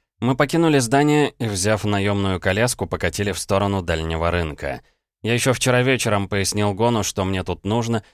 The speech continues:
и тот описал, где и в каких местах продают элитных рабынь. Некоторых с детства обучают служению и покорности хозяину. Они становятся самыми лучшими и преданными наложницами и служанками. Вот туда мы и покатили.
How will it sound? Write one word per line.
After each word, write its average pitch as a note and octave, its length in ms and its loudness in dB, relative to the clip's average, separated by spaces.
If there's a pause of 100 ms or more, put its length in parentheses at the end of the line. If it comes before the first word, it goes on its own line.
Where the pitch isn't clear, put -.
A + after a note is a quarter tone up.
(200)
и - 80 -4
тот D#3+ 180 2
описал, C3 500 2
где G2 320 0
и - 20 2
в B2 80 -10
каких G2 300 -4
местах G2+ 500 -2
продают F#2+ 460 -2
элитных E2 480 -4
рабынь. D#2+ 480 -2 (420)
Некоторых C#3 540 0
с A2 60 -2
детства C#3 440 2
обучают A#2+ 540 0
служению G#2 680 -2
и - 40 -8
покорности F#2 640 0
хозяину. D#2+ 640 -2 (320)
Они F#2+ 200 0
становятся G#2 580 0
самыми F#2+ 400 0
лучшими G#2 560 -2
и - 20 -2
преданными F2+ 540 -2
наложницами E2+ 800 -2
и - 20 -2
служанками. E2+ 800 -4 (480)
Вот B2+ 220 0
туда C#3+ 220 2
мы C#3+ 140 4
и C3+ 40 0
покатили. F#2+ 680 -4